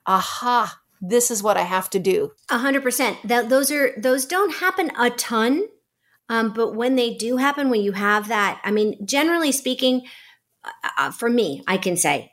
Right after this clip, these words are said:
Speaker 2: as a, as an actor, I, I feel very much in it all the time, but sometimes, you know, there's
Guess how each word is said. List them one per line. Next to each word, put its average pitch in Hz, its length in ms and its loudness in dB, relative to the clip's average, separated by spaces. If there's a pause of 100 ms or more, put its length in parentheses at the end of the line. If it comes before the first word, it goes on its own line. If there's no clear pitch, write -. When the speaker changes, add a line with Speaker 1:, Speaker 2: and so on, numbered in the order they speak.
Speaker 2:
as 196 180 2
a, 196 220 0
as 196 120 0
an 196 100 0
actor, 190 500 0
I, 180 440 0 (380)
I 214 140 4
feel 294 360 0
very 226 260 0
much 190 280 0
in 175 180 -4
it 170 140 -6 (420)
all 180 180 4
the 175 80 -4
time, 185 300 -2
but - 140 -8
sometimes, 202 560 0 (760)
you 233 120 0
know, 202 100 2
there's 202 220 0